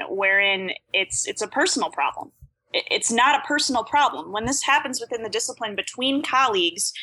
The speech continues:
you're merging the personal and the professional, and it affects everybody. The quality of work goes down. Um, the ability of, uh, you know, someone who's experienced, uh, sexual harassment or assault within the discipline, um, cannot work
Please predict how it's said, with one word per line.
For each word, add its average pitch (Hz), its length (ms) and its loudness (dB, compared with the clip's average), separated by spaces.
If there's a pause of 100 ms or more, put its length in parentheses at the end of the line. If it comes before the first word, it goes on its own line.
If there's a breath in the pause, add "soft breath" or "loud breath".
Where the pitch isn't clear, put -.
you're 208 220 0
merging 233 500 2
the 202 80 0
personal 233 440 0
and 196 100 0
the 185 60 -2
professional, - 640 -2 (240)
and 208 120 2
it 208 80 4
affects - 500 0
everybody. 185 600 -2 (420)
The 214 80 -4
quality 233 400 4
of 196 120 -2
work 208 220 -2
goes 247 300 -2
down. 240 460 2 (100)
Um, 185 200 2
the 185 120 -4
ability 214 480 0
of, 185 400 2 (100)
uh, 170 360 0 (100)
you - 240 -6
know, - 160 -2 (200)
someone 214 280 0
who's 196 160 0
experienced, 247 800 0
uh, 208 80 0
sexual 220 320 0
harassment 214 500 2
or 185 180 2
assault 214 340 2
within 214 220 -2
the 196 60 -2
discipline, 226 640 0 (500 loud breath)
um, 202 280 6
cannot 247 460 2
work 277 280 0